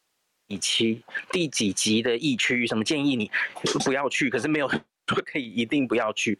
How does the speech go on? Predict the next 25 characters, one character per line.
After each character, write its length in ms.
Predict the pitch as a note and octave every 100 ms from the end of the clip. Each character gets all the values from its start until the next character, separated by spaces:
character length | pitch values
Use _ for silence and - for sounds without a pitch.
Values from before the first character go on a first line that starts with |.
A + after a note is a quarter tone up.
| - - -
所 160 | - G#3
以 160 | F#3 - _ _ _ _ _ _ -
我 100 | C#3+
在 300 | A3 F#3 - _ _ -
整， 280 | C#3+ E3 D3+ -
部 120 | - F#3+
落 140 | E3+
客 140 | F3
的 100 | D3
身 180 | C3 C#3
份， 200 | C#3 C3+
我 80 | A2+
还 120 | B2+
在 140 | D3+ E3
整 240 | C3+ C3
理 100 | C3
这 80 | C3+
些 160 | C#3+
旅 140 | C#3 A2
游 140 | A2
资 160 | A#2 B2+
讯 180 | C#3 A#2
的 60 |
时 180 | - G#2
候， 220 | A#2+ G2+